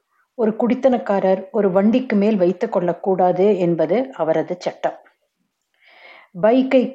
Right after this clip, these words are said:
கேட்டுக்கு வெளியே நிறுத்திவிட்டு சைக்கிளை உள்ளே நிறுத்திக்குங்க, இல்லைன்னா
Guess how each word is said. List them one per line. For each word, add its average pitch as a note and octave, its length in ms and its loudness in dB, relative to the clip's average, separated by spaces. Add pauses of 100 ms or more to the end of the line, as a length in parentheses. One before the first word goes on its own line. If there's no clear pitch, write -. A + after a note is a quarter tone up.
(100)
கேட்டுக்கு B3+ 440 2
வெளியே G3+ 280 2
நிறுத்திவிட்டு G#3 840 0
சைக்கிளை A3 600 0
உள்ளே G#3 340 2
நிறுத்திக்குங்க, F3 680 -2 (180)
இல்லைன்னா G#3+ 580 2